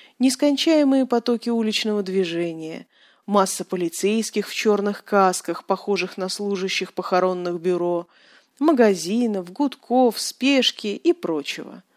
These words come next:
Народ здесь безбожный, он не соблюдает праздников и не придерживается других традиций. Как-то лацаронство, нищенство и живописность, не спит на тротуарах, не вывешивает на улицах свое грязное белье,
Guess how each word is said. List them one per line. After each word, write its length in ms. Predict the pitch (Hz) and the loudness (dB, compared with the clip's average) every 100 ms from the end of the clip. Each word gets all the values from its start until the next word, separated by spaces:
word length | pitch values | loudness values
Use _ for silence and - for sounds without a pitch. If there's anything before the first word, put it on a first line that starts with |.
| _ _ _ | _ _ _
Народ 360 | 269 381 381 285 | 4 6 6 4
здесь 320 | 269 311 226 | 4 4 2
безбожный, 1120 | 175 269 277 196 165 196 185 156 156 - - | 2 2 2 0 0 2 4 2 -2 -12 -8
он 200 | - 320 | 0 2
не 80 | 269 | 4
соблюдает 640 | 240 220 196 185 180 165 160 | 2 0 0 2 2 2 0
праздников 720 | 262 320 269 269 254 240 - - | 4 4 4 0 0 -6 -6 0
и 80 | |
не 160 | 320 262 | 4 4
придерживается 800 | 220 202 208 214 196 196 190 190 | 2 2 2 2 2 0 0 -4
других 460 | 175 180 165 165 - | -2 -4 -2 -4 -4
традиций. 720 | 165 156 156 147 - - - _ _ _ | -4 -2 -4 -8 -10 -12 -16 _ _ _
Как-то 480 | - 202 135 - 156 - - - - - | 4 4 4 -4 -14 -14 -20 -20 -8 0
лацаронство, 960 | 254 254 202 180 247 302 - 269 262 262 - | 2 2 0 2 2 0 -2 -2 -2 -4 -8
нищенство 680 | 233 240 226 - 233 - 214 | 0 2 2 -2 -4 -4 -2
и 60 | 226 | 0
живописность, 920 | 208 214 214 214 208 208 196 - - _ _ _ _ _ | 2 2 0 -4 -6 -8 -10 -12 -14 _ _ _ _ _
не 120 | 254 | 2
спит 280 | 294 - 330 | 2 2 2
на 120 | 233 | 2
тротуарах, 840 | 180 180 170 185 220 254 247 - _ _ _ | 0 -4 0 4 6 4 2 -4 _ _ _
не 160 | 226 | 2
вывешивает 600 | 240 262 320 - 185 170 | 4 4 2 0 0 -2
на 120 | 170 170 | -2 -2
улицах 420 | 170 160 - - | 0 -2 -6 -8
свое 280 | - 175 170 | -4 -2 0
грязное 520 | 170 175 170 165 165 | 2 2 0 -4 -4
белье, 480 | 156 180 185 262 | -2 -2 -2 -2